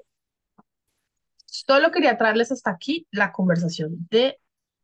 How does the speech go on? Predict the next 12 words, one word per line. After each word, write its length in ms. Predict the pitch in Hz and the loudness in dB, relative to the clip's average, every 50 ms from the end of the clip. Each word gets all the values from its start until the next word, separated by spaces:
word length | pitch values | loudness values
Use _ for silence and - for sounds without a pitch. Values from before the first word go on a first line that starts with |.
| _ _ _ _ _ _ _ _ _ _ _ _ _ _ _ _ _ _ _ _ _ _ _ _ _ _ _ _ _ _ _ _ _ _ _ _ _ _ _ _ _ _ _ _ _ _ _ _ _ _ _ _ _ _ _ _ _ _ _ _ _ _ _ _ _ _ _ | _ _ _ _ _ _ _ _ _ _ _ _ _ _ _ _ _ _ _ _ _ _ _ _ _ _ _ _ _ _ _ _ _ _ _ _ _ _ _ _ _ _ _ _ _ _ _ _ _ _ _ _ _ _ _ _ _ _ _ _ _ _ _ _ _ _ _
La 220 | - 220 220 214 | -4 -2 -2 -2
coordi-, 200 | - 208 196 185 | -2 -6 -6 -2
la 140 | 180 208 202 | -2 -2 -2
conversación 360 | - 208 208 190 180 180 175 | -2 -2 -4 -4 -2 -4 -2
para 160 | 170 190 196 196 | -2 -2 -4 -4
coordinar 360 | - 214 196 165 156 131 - | -6 -8 -8 -8 -8 -10 -10
acciones. 320 | - - - 180 175 - - _ _ - - - - - _ | -12 -14 -18 -18 -20 -20 -20 _ _ -20 -20 -20 -20 -14 _
Hasta 220 | - 254 - - 269 | -4 -4 -2 -2 -4
aquí, 540 | 247 - - 277 294 302 311 320 320 311 - _ _ _ _ _ _ _ _ _ _ _ _ _ _ _ _ _ _ _ _ _ _ _ _ _ _ | -4 0 0 2 4 4 4 2 0 -4 -10 _ _ _ _ _ _ _ _ _ _ _ _ _ _ _ _ _ _ _ _ _ _ _ _ _ _
eh, 260 | - 247 262 254 247 240 | 2 2 4 6 4 6
¿vamos 240 | 226 254 269 285 277 | 6 4 4 4 4
bien? 120 | 294 359 | 4 2